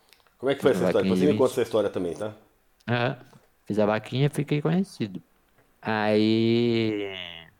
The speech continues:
Speaker 2: Tipo assim, eu já tava na, na luta de ser contratado, né, por alguma organização, aí foi que aconteceu, aconteceu essas histórias aí, né, de, de,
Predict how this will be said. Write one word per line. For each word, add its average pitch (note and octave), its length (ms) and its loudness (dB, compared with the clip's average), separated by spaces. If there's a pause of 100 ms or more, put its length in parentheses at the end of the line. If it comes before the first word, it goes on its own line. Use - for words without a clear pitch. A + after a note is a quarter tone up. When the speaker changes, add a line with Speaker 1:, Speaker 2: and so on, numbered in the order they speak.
(680)
Speaker 2:
Tipo C3+ 140 -2
assim, E3 460 0
eu A2+ 100 4
já A#2 120 4
tava C#3+ 400 2
na, C3 220 -2 (200)
na A#2+ 180 -4
luta A#2 340 -2
de F#2+ 220 -10 (240)
ser - 220 -10
contratado, G#2 800 -2 (380)
né, F2+ 120 -8
por F2 180 -10
alguma F2+ 360 -12 (380)
organização, G#2 1080 -4
aí F3+ 420 -2 (680)
foi E3 160 2
que E3+ 80 -14
aconteceu, F3+ 400 -4
aconteceu F3 420 -6 (100)
essas D3 340 -4
histórias G#2+ 680 -6 (400)
aí, G#2 200 -4
né, F#2 200 -2
de, F#2 420 0
de, F2+ 520 -2